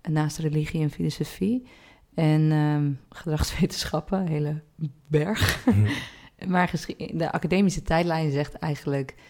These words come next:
Speaker 1: ehm, nou, de mens bestaat zo'n driehonderdduizend jaar, tweehonderdduizend jaar. We zijn altijd holbewoners geweest tot zo'n zesduizend jaar voor Christus.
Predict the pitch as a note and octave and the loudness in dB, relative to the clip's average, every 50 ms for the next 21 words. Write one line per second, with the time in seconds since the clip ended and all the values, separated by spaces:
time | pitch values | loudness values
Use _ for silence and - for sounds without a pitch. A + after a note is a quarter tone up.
0 | - - _ - - - - _ _ _ - D#3+ D3 C3+ C3+ C3 C3 B2+ A#2 - | -20 -20 _ -20 -20 -20 -20 _ _ _ -6 -4 -4 -2 -2 -2 -2 -4 -6 -8
1 | - - _ _ _ _ _ _ _ E3 D#3 C#3 C3+ - D3+ D3 - C#3 C#3+ E3 | -12 -16 _ _ _ _ _ _ _ -10 -10 -8 -6 -6 -6 -4 -4 -4 -6 -8
2 | - _ _ _ _ _ D#3+ D3+ D3+ D#3 D#3 D3+ - - - - - - - C#3+ | -12 _ _ _ _ _ -2 0 0 2 0 0 -4 -6 -6 -6 -4 0 0 0
3 | C#3 C3+ - - - C#3 C3+ C#3 C#3 C3+ B2+ - C#3 C#3 C#3 C#3 C#3 C#3 C#3+ C3+ | 0 0 -2 -6 -4 -2 -2 -2 -2 -2 -4 -4 -2 0 0 0 0 0 -2 -2
4 | C3 - C#3 C#3+ C#3 C3 - - C#3 - - C#3+ C#3 C#3 C3+ C3+ C3+ C#3+ D3 - | -2 0 0 0 0 0 0 -4 -4 -2 -2 -2 0 0 0 -2 -4 -6 -8 -12
5 | - - - - - - C3+ C#3+ C#3+ C#3+ C3+ C#3 C3+ C3+ C3+ - D3 D3 - - | -16 -20 -12 -6 -4 -2 -2 0 -2 -2 -2 -2 -2 -2 -2 -2 -4 0 4 6
6 | E3 F3+ G#3 B3 C#4 - - - - - - - - - - - - - D#3+ C3+ | 6 6 6 4 2 -2 -8 -16 -20 -20 -20 -20 -20 -20 -20 -18 -4 -2 2 2
7 | C#3+ C#3+ D3 D3+ D#3 D#3+ - D3+ C#3+ C3 - - D3+ D3 D#3 D#3 D#3 D3+ D3+ D3+ | 4 4 4 4 4 4 4 2 0 0 -2 0 4 4 6 6 6 6 6 6
8 | D3+ D3 C#3+ C#3 - - - C#3+ C#3 C3+ C3+ C3+ C#3+ C3 - - - - - - | 6 6 4 0 -2 -2 -2 0 0 0 2 0 -2 -2 -4 -10 -16 -16 -18 -20
9 | - - - - - - - - F#3 E3 D#3+ - - D3 C3 B2+ B2+ C#3 C3 B2+ | -20 -20 -20 -20 -20 -18 0 4 4 4 4 2 0 0 0 0 0 -2 -4 -6
10 | - - - - - - - _ _ _ _ _ _ _ - - - D3+ C#3+ B2+ | -8 -12 -20 -20 -20 -20 -20 _ _ _ _ _ _ _ -12 -6 -4 -4 -4 -4
11 | - - B2+ D#3 D#3 D3+ C#3 - C#3 C3+ - C3+ C3 C3+ C3+ B2+ - - C#3 C#3 | -6 -8 -6 -4 -4 -4 -2 -2 -2 -2 0 -2 -2 -2 -2 -4 -4 -4 -4 -4
12 | - - F3+ F#3+ F#3 - - - F#3 F3+ F3+ - - - | 0 4 4 4 4 4 4 2 4 4 2 0 -4 -10